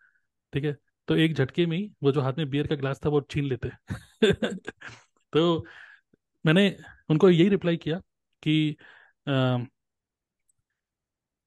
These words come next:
"पहले तो मैं एचसीएल में जॉब करता था, ओके, but later on,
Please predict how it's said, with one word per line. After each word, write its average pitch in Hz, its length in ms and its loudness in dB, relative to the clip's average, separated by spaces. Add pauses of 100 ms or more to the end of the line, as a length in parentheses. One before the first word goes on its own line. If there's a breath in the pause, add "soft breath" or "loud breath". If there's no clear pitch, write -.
(720)
"पहले 143 160 0
तो 170 80 -2
मैं 147 120 0
एचसीएल 147 260 -2
में 151 100 0
जॉब 135 160 -2
करता 131 300 -4
था, 143 160 -8 (180)
ओके, 131 220 -2
but 131 160 0 (360)
later 160 200 2
on, 120 220 -4